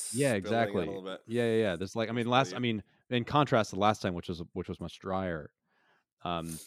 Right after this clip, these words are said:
Speaker 1: there's
Speaker 2: Mm-hmm.
Speaker 1: something more, um, like, primordial and alive, um, and, uh, organic here. And that's very compelling to me.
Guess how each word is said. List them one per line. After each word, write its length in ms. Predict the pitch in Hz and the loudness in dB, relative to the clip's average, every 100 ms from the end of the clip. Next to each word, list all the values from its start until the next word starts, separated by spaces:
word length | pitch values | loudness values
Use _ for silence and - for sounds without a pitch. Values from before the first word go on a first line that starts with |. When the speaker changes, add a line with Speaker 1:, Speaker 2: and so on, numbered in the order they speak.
| _ | _
Speaker 1:
there's 140 | 90 - | -10 -8
Speaker 2:
Mm-hmm. 100 | 98 | -8
Speaker 1:
something 440 | 98 92 85 87 - _ | -6 -8 -8 -12 -16 _
more, 640 | 92 92 90 85 80 80 - _ _ - | -6 -4 -2 -2 -4 -8 -14 _ _ -10
um, 500 | 85 80 80 78 82 _ - _ _ _ _ _ - | -8 -6 -8 -12 -16 _ -20 _ _ _ _ _ -10
like, 240 | 80 - - _ _ _ _ _ _ _ | -10 -10 -20 _ _ _ _ _ _ _
primordial 1000 | - - - 85 85 90 92 92 90 87 | -20 -14 -8 -6 -6 -6 -4 -2 -2 -4
and 100 | 80 | -6
alive, 560 | 78 78 85 82 78 78 - | -8 -4 -2 -2 -6 -10 -18
um, 460 | 87 76 76 76 76 _ - | -12 -10 -10 -12 -18 _ -12
and, 380 | 82 78 73 - - 98 | -10 -10 -12 -16 -16 -12
uh, 280 | 78 87 - | -10 -10 -10
organic 600 | - 82 92 92 82 - _ _ _ _ _ | -12 -8 -8 -8 -12 -18 _ _ _ _ _
here. 440 | - 104 87 - _ _ _ _ _ _ _ | -12 -8 -8 -12 _ _ _ _ _ _ _
And 380 | 87 85 82 78 - _ _ _ _ - - - - | -6 -6 -6 -12 -20 _ _ _ _ -20 -20 -20 -10
that's 140 | - - | -8 -2
very 140 | 117 | -2
compelling 400 | - 92 107 98 | -2 -4 -4 -4
to 100 | - | -8
me. 180 | 80 | -14